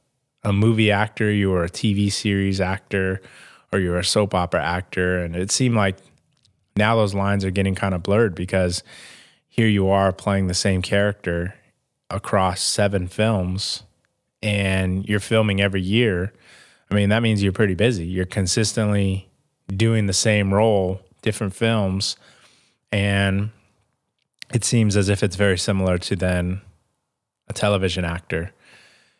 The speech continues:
And I think that after their phase one, I was kinda wondering if, if any of those movies had bombed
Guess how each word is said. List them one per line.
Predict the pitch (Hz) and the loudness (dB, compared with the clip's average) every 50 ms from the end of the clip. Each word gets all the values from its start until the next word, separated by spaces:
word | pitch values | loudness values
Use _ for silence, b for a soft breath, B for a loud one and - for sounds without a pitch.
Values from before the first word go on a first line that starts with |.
| b b b _ _ | b b b _ _
And | - 98 101 101 98 95 95 95 92 95 95 101 - - - _ _ _ _ _ _ _ _ _ _ _ _ _ _ _ _ _ _ _ _ _ _ _ _ _ _ _ _ _ _ _ _ _ _ _ _ _ _ _ | -2 0 0 2 2 2 2 0 0 -2 -2 -4 -8 -14 -20 _ _ _ _ _ _ _ _ _ _ _ _ _ _ _ _ _ _ _ _ _ _ _ _ _ _ _ _ _ _ _ _ _ _ _ _ _ _ _
I | - 113 | -2 -2
think | 107 113 117 117 113 | 0 0 0 2 2
that | 120 95 82 78 - _ _ | 0 0 0 -2 -8 _ _
after | - 110 113 113 - 127 | -2 0 0 0 0 0
their | 110 110 107 98 | 2 2 2 0
phase | - - 110 104 107 101 95 98 | 2 2 2 2 2 2 0 -2
one, | 95 92 98 101 101 98 95 92 92 95 - - - _ _ _ _ _ _ _ _ - | -2 -2 0 2 2 2 0 0 -2 -6 -8 -14 -20 _ _ _ _ _ _ _ _ -6
I | - 113 | -2 -2
was | 110 107 | -2 -2
kinda | - - 127 120 117 | 0 0 0 0 0
wondering | 113 110 110 110 110 107 104 104 104 101 98 | 0 2 2 2 2 2 2 2 2 2 2
if, | 95 95 95 95 - - b b b b b b b b b b b b _ | 0 0 0 -2 -6 -12 b b b b b b b b b b b b _
if | - 104 - | -4 -4 -4
any | - 117 127 143 156 | -4 -2 0 2 4
of | 147 135 | 4 4
those | 127 110 101 | 4 2 2
movies | 92 104 107 110 101 107 101 - | 2 2 2 2 2 0 0 -2
had | 101 95 85 - | -2 -4 -4 -2
bombed | 90 87 87 87 87 85 87 92 - - | -2 -2 -2 -2 -2 -4 -4 -6 -10 -14